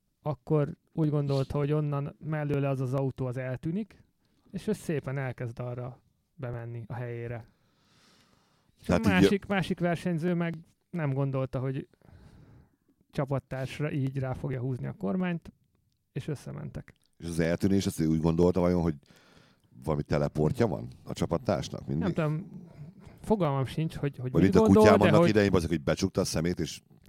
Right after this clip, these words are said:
Speaker 2: onnantól kezdve megszűnt a probléma?
Speaker 1: ha egy méterrel-,
Speaker 2: <laughs>
Speaker 1: méterrel ő már előrébb van az autójával, akkor ő már mehet jobbra-balra. Mondom, ugyanez volt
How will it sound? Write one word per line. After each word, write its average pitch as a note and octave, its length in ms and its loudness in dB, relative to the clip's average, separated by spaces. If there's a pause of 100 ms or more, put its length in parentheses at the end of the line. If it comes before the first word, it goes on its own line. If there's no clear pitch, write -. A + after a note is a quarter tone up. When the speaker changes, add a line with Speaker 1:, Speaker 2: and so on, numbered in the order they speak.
(120)
Speaker 2:
onnantól D#2 280 -10
kezdve D2 180 -8
megszűnt D#2+ 340 -6
a E2 40 -4
probléma? C#2 420 -6 (220)
Speaker 1:
ha E3 160 -4
egy D#3 140 -4
méterrel-, D#3+ 560 0 (140)
Speaker 2:
<laughs> - 0 -
Speaker 1:
méterrel D#3+ 500 0
ő D#3 80 2
már D3 220 -2
előrébb E3+ 460 0
van F#3 540 -2
az C3+ 120 -6
autójával, D#3+ 760 -4
akkor D3 540 -6 (720)
ő D3 140 -6
már C#3 140 -4
mehet A#2+ 280 -6
jobbra-balra. - 600 -8 (2500)
Mondom, G3 400 0
ugyanez D3 420 2
volt C3+ 360 -4